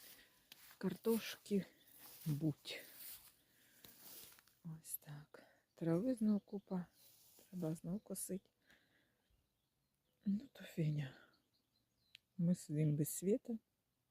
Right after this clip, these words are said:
З вчорашнього ще, я не знаю, часов з двох.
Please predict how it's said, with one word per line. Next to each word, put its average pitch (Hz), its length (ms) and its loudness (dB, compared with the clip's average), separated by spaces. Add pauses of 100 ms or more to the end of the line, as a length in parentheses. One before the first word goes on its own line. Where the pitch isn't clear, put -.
(3000)
З - 200 -12
вчорашнього 165 880 4
ще, - 240 -2
я 170 300 8
не 165 140 4
знаю, 160 500 2 (920)
часов 156 500 0
з 147 60 -4
двох. 147 640 4